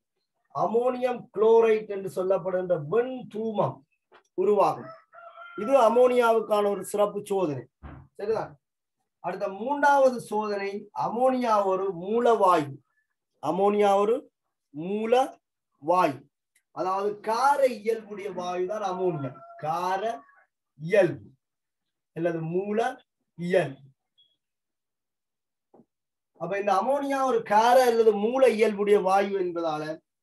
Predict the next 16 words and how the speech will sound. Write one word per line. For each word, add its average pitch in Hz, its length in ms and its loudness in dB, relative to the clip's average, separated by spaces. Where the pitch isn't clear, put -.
சரிதானே, 202 360 2
பாசி 277 600 0
சாயத்தாளை 226 840 -2
பயன்படுத்தியும் 190 760 -4
நாங்கள் 170 340 0
இதை 156 260 -4
உறுதிப்படுத்திக் 175 720 -4
கொள்ளலாம். 143 520 -4
ஏன்னா, 185 340 -2
அப்ப 147 180 -2
காரம் 196 680 4
ஈரமாக்கப்பட்ட 226 1160 0
சிவப்பு 247 680 0
நிற 208 240 -2
பாசி 175 440 -4
சாயத்தாளை 160 640 -2